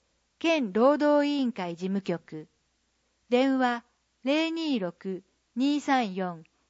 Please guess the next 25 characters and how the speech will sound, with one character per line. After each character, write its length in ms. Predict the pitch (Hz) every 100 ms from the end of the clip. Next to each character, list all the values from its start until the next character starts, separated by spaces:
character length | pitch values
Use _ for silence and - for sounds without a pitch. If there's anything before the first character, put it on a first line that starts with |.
| _
七 260 | 220 247 294
四 260 | 302 269
六 240 | 202 175 185
八。 420 | 185 - - 147 _ _ _ _ _ _ _ _ _ _ _ _ -
県 340 | 320 294 185 _ _
中 260 | - 302 330
心 300 | - 339 320
労 160 | 269 285
政 320 | 277 285 269
事 100 | 254
務 160 | 254
所。 300 | 247 202 170 - _ _ _ _ _ _ -
電 320 | 269 311 294
話、 260 | 285 277 254 _ _ _
四 380 | 226 269 320 320
零 380 | 302 285 269 247 _ -
一 240 | 240 -
九 260 | - 311 269
三 320 | - 196 190
六。 400 | 185 - 170 151 _ _ _ _ _ _ _ _ _ _ _ _ _ _ _ _ _ _ _ _ _ _ _ -
共 280 | 277 320 320
済。 420 | - 302 285 254 _ _ _ _ _ _ _ _ _ _ _ _ _ _ _ _ _
建 240 | 277 330
設 300 | 311 330 -
業 300 | 294 226 175